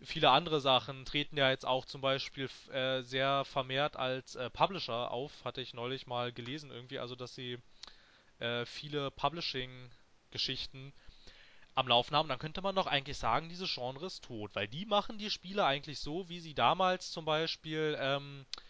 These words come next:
wie sie damals Sierra Entertainment gemacht haben, bevor sie halt von Vivendi und dann von Activision aufgekauft wurden und wie sie auch, ähm, von LucasArts gemacht wurden eigentlich. Und beide Entwickler, na gut, Sierra Games gibt's wieder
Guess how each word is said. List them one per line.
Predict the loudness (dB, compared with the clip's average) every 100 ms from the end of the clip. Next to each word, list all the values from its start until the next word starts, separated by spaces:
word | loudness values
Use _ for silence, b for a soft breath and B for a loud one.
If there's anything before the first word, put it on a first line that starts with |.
| b b b b b b
wie |
sie | 0 8
damals | 10 12 12
Sierra | 12 12 12 10 8
Entertainment | 8 2 2 4 4 4 -2 -2 -6 -2
gemacht | 4 6 4 4
haben, | 6 6 4 -6
bevor | -6 0 0
sie | 0
halt | 2 2 2
von | 0 -2 0
Vivendi | -4 -2 -2 -2 -6 -6
und | -2
dann | -2 -2
von | -4 -6
Activision | -6 -8 -8 -6 -4
aufgekauft | -4 -6 -4 -2 -2 -4
wurden | -4 -4
und | -6 -8
wie | -10
sie | -10 -8 -8 -8 b b b b b b 4
auch, | 6 6 2
ähm, | 0 0
von | 0 4 4 2 -8 -10
LucasArts | -6 0 2 4 4 4 0 -8
gemacht | -4 -2 -2 -6
wurden | -10 -6 -6 -8 -16 -10
eigentlich. | -4 -2 -4 -6 -8 -8 -10 -8
Und | -8 -8 -12 -18 b b b b 4
beide | 10 10 8 2
Entwickler, | 0 -4 -4 -4
na | -4
gut, | -6 -6
Sierra | -2 0 0
Games | -2 -6 -6
gibt's | -8 -8 -10
wieder | -6 -4 -4